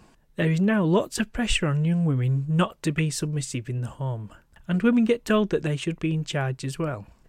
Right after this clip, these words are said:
The sad fact is that it has never been harder than it is now for a young woman to get married and live a traditional lifestyle,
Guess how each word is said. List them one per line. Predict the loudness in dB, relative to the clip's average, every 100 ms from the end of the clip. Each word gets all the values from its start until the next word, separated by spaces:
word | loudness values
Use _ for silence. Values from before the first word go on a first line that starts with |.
| -14
The | -6
sad | -4 -2
fact | -2 -6 -4
is | -4 -2
that | -6 -4
it | -6
has | -4
never | -2 -2
been | -2 -2
harder | -2 -4 -2 -2 -4
than | -2 -2
it | -2 -4
is | -6 -2
now | -2 -2 -6 -10
for | -6
a | -4
young | 0 2 2
woman | 0 -2 -4 -8 -18
to | -6
get | -4 -2
married | 0 0 -2 -4 -8
and | -4 -2
live | 0
a | -2
traditional | -4 -6 -6 -4 -2 -2
lifestyle, | -2 -6 -8 -10 -10